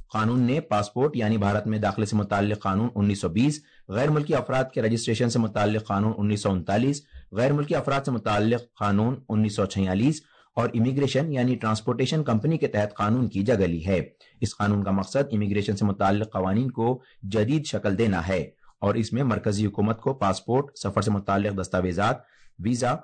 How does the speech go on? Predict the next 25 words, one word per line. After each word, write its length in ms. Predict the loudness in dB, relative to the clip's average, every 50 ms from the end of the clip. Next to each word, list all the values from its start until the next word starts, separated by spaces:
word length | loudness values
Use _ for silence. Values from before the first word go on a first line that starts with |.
| _ _ _ _ -4
और 160 | -2 0 2
रजिस्ट्रेशन 480 | 2 2 0 0 0 0 0 2 0 0
के 80 | 0
सिलसिले 380 | 0 0 0 0 2 2 2 2
में 140 | 2 2 0
कुछ 280 | 0 -2 -4 -4 -4
इख्तियारात 440 | -6 -6 -2 -2 0 0 2 0 0 0
देने 280 | 0 0 2 2 0
के 120 | 0 -2 -2
इल्जामात 520 | -2 0 -2 0 0 0 0 0 0 -2
रखे 280 | -4 -6 -4 -2 -2 0
गए 180 | 2 2 0 0
हैं। 300 | 0 0 0 0 -2 -6 _ -20 -20 -20 -20 -20 _ _ -4
इस 140 | -4 -4 -2
कानून 320 | -2 0 0 0 0 0
का 100 | 0 0
मकसद 440 | -2 -2 -2 0 0 0 0 0 -4 _ _ -20 _ -8
अलग-अलग 460 | -4 0 0 0 0 0 -2 -2 -4 -2
और 200 | -2 -2 -2 -2
एक 220 | -2 -2 -2 0 2
जैसे 220 | 2 0 2 0 -2
कवानीन 460 | -2 0 0 2 2 2 2 2 0
से 160 | -2 -2 -2
बचना 360 | 2 2 2 2 2 0 0 0
है। 200 | 2 2 2